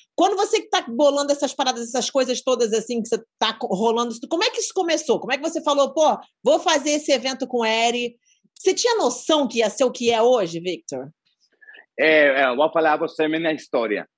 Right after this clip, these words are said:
Speaker 2: Eu comecei como promotor mais do M M A, M M A no México, tá? Então, eu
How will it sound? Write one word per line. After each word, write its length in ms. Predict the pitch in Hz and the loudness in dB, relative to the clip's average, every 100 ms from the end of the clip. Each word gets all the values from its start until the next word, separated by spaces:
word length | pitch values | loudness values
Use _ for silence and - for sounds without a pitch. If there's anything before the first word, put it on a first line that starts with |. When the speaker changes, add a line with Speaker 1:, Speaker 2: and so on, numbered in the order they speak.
| _ | _
Speaker 2:
Eu 160 | 151 175 | 2 2
comecei 500 | 196 196 151 180 185 | 2 0 0 2 2
como 260 | 185 185 175 | 2 0 0
promotor 600 | 170 147 139 160 180 175 | 0 -2 0 2 2 2
mais 360 | 165 170 170 | 0 2 0
do 200 | 131 170 | 2 0
M 220 | 151 156 170 | 2 0 0
M 180 | 170 | 0
A, 220 | 160 110 - _ 131 | -2 -2 -8 _ -6
M 160 | 139 151 | -2 0
M 120 | 151 | 2
A 220 | 180 185 | 2 2
no 100 | 156 | 2
México, 560 | 147 135 - - 98 85 | 0 -2 -4 -10 -10 -6
tá? 280 | - 151 196 - _ _ _ 180 | 0 0 0 -8 _ _ _ -2
Então, 400 | 190 190 185 | 0 4 4
eu 80 | 185 | 4